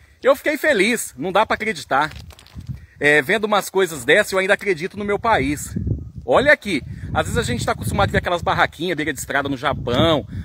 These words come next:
aquelas honestidade, é, Estados Unidos. Dá uma olhada nisso daqui.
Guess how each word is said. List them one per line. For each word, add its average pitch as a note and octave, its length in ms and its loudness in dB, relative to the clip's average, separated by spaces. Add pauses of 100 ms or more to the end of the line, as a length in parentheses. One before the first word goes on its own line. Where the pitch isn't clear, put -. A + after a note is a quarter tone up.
(140)
aquelas C#3+ 320 2
honestidade, D3 880 4 (380)
é, B2 720 2
Estados D#3+ 400 0
Unidos. D3 600 -2
Dá D3 140 2
uma D4 160 2
olhada A#3+ 420 6
nisso A#3 300 -6
daqui. C3+ 400 0